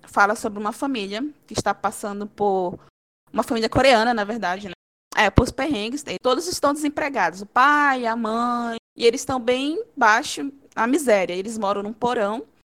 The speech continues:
e o amigo do filho deles, é, dá uma sugestão de ele trabalhar, ele vai viajar, né, pro exterior, e o amigo dele, do filho, chega e fala assim, "Ah,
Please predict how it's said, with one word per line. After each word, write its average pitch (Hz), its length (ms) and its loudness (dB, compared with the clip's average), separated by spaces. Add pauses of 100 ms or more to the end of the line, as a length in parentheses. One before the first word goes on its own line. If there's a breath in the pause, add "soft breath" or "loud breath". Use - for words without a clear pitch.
(280)
e 220 200 -4
o 226 100 4
amigo 247 720 0
do 208 160 -12
filho 247 320 -8
deles, 220 560 -2 (420)
é, 196 840 -2
dá 208 140 -2
uma 214 120 -4
sugestão 240 560 -6
de 240 140 -4
ele 220 100 0
trabalhar, 247 640 0 (120)
ele 208 120 -2
vai 202 160 0
viajar, 220 380 -2
né, 262 100 -4
pro 233 100 -12
exterior, 202 480 -6 (680)
e 226 200 -6
o 226 60 2
amigo 226 280 -4
dele, 226 380 0 (200)
do 208 160 -8
filho, 220 300 -6
chega 214 280 -6
e - 20 -8
fala 208 160 -4
assim, - 160 -6
"Ah, 262 240 0